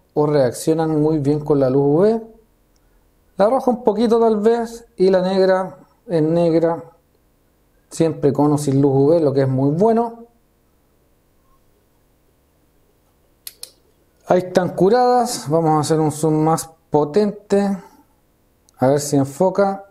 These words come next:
No, demasiado zoom, demasiado, ahí se enfoca bien.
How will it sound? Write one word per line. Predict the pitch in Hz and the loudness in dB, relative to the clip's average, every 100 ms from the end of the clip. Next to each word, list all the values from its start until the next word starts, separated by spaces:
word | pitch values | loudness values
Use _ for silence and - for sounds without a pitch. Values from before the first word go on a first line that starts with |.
| _ _ _ _ _ _ _ _ _ _ _ _ _ _ _ | _ _ _ _ _ _ _ _ _ _ _ _ _ _ _
No, | 135 139 139 - | -2 -2 -2 -6
demasiado | 131 123 120 143 139 143 | -2 0 0 0 2 0
zoom, | 139 160 160 147 147 _ _ _ - | -2 -2 -2 -6 -14 _ _ _ -4
demasiado, | 123 117 113 139 135 131 135 - - _ _ _ - | 0 0 0 0 2 0 -2 -8 -20 _ _ _ -2
ahí | 135 | 0
se | 135 | 0
enfoca | 139 131 127 127 | -2 0 0 2
bien. | 147 190 202 | 2 2 0